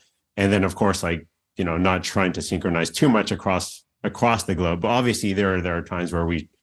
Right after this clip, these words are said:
we try to get together so that we can build some, some rep-, rapport and, you know, camaraderie, but we try to keep it, uh,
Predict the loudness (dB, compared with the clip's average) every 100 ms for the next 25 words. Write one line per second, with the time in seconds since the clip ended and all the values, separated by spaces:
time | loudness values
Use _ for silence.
0 | _ -2 0 2 2 4 0 0 0 0
1 | -2 -4 -4 -2 -2 -4 -4 -2 -2 -2
2 | -4 -6 -8 -20 -20 -2 2 4 4 0
3 | -16 _ -4 -4 2 4 4 4 2 0
4 | -2 -4 -4 0 2 2 2 0 -4 -8
5 | _ _ -2 0 0 0 0 0 -2 -4
6 | -2 0 0 0 -2 -2 -4